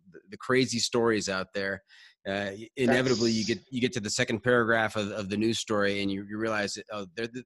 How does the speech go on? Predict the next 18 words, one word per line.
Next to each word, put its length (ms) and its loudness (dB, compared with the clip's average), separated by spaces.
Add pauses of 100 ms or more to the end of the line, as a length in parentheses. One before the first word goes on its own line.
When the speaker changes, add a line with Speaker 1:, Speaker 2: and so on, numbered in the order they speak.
Speaker 1:
this 160 -6
is 120 -6
Florida 440 -4
again. 300 -10 (180)
So. 320 -10 (760)
Speaker 2:
That's, 260 -10
that's 240 2
good 240 0
to 140 -6
know. 400 4
Um, 640 2 (400)
yeah, 340 2
'cause 280 -4
Florida 480 8
has 220 0
something 340 2
interesting. 720 -2
Um, 600 2